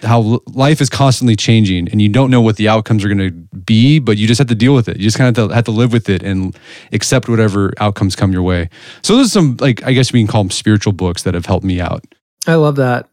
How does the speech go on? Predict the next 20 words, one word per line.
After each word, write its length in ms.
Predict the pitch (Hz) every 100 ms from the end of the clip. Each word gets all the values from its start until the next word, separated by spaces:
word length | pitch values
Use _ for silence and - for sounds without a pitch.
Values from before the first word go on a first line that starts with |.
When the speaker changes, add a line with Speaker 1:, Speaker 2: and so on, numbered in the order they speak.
| -
Speaker 2:
Sounds 240 | - 139
like 100 | 135
a 40 | 131
great 200 | 156 -
collection. 640 | 175 151 147 143 120 120 -
And, 380 | 139 135 131 131
uh, 200 | 131 135
it 40 |
sounds 240 | 127 175 170
like 100 | 151
something 180 | 165
that's 160 | 151 135
also 200 | 151 143
missing 440 | 131 135 - 131
from 220 | 113 123 117
the 100 | 120
education 480 | 123 123 123 -
of 80 | 120
many 260 | 120 123 123
young 480 | 120 117 117 117